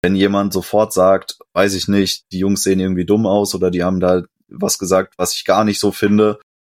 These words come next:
und dann sagt man, „Okay, kategorisch, Idioten-Podcast, abgehakt, ich bin raus.“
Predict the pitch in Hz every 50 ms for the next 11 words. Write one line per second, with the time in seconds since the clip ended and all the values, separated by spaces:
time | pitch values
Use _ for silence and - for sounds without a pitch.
0 | _ _ _ _ - 95 95 92 95 95 87 - - 98 - - 101 101 - 98
1 | - - 104 110 110 107 - - _ - 110 95 95 95 87 104 113 110 107 110
2 | 110 - - - - - _ _ _ _ _ _ _ - 90 - 123 143 165 -
3 | - - 139 139 135 - 139 135 135 131 135 135 - - - - - _ _ -
4 | 104 104 - 117 101 98 101 101 101 98 98 - - - - - - - 95 85
5 | 82 82 80 - - - -